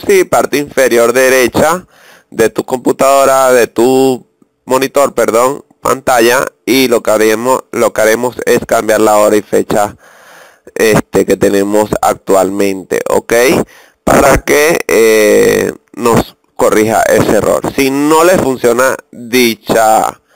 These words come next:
eh, forma, lo que vamos a hacer es lo siguiente. En el caso de Windows ocho y Windows diez, eh, le vamos a dar clic derecho acá al icono de inicio y nos vamos a seleccionar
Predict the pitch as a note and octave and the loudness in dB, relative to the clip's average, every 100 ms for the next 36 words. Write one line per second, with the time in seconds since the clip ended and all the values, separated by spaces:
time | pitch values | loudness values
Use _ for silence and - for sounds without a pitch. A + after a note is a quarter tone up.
0 | _ _ _ _ - G#2 G2 - B2 B2 | _ _ _ _ -6 -4 -4 -2 0 0
1 | C#3+ E3 - _ - - C3+ C#3 C#3 C#3 | 0 -2 -4 _ -8 -2 2 4 4 2
2 | B2+ A#2+ C#3 C#3 A2 F#2+ - A#2 A#2 A#2 | 0 0 0 -2 -2 -2 -2 -2 -2 -4
3 | - D3+ F3+ A#2+ F#2+ E2+ _ _ _ - | -4 -2 -2 -2 -8 -10 _ _ _ -4
4 | C3 B2+ A2+ A#2+ - C#3 C#3 B2+ A#2+ C3 | 0 0 0 -2 0 2 2 2 0 0
5 | A2 G#2 G2 - _ _ _ _ - C3 | 0 -2 -2 -6 _ _ _ _ -2 0
6 | A#2+ - A2 - - D2 - G#2 A#2+ C#3+ | 0 -2 -4 -4 -10 -12 -10 -6 -2 -2
7 | B2+ D#3 C#3 - _ _ _ _ - A2 | 0 2 2 -2 _ _ _ _ -6 0
8 | A#2+ A#2+ A#2 A#2 D3 C#3 A2+ A2+ - B2 | 2 2 2 2 0 0 0 0 -2 -4
9 | A#2+ A2 G#2 G#2+ - B2+ - G#2 - G#2 | 0 0 0 -2 -2 -4 -2 -4 -2 -2
10 | - F2+ B2 A#2+ - A#2 B2 B2 A#2+ A#2+ | -2 -2 -2 -4 -6 -2 0 2 2 0
11 | C3 A#2 - C3+ C3 - _ - A#2+ C#3+ | -4 -8 -6 -2 -2 -2 _ -8 -4 -4
12 | C#3+ A#2+ - - A2 A2+ A#2 C3+ C3 A#2 | -4 -6 -12 -14 -4 -2 -2 -4 -4 -6
13 | - G#2 G#2+ B2+ D#3 | -8 -8 -4 -4 -4